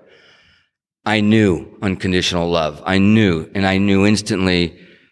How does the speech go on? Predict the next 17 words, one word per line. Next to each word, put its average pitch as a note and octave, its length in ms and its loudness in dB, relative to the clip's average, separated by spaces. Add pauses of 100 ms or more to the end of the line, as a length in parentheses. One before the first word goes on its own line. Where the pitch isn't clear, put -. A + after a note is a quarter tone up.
(120)
how G#2 320 -2
hard G2 680 -2
that F#2 240 -2
must F#2 180 -6
have E2+ 100 -6
been F2 160 0
on E2+ 80 -2
my E2 140 -2
mom. D#2 360 -6 (1900)
And E2+ 160 -2
when F#2+ 80 0
I G#2 40 2
made G#2 160 0
amends G2 280 0
to G2+ 60 -4
my F#2 140 0
mom, F#2 360 0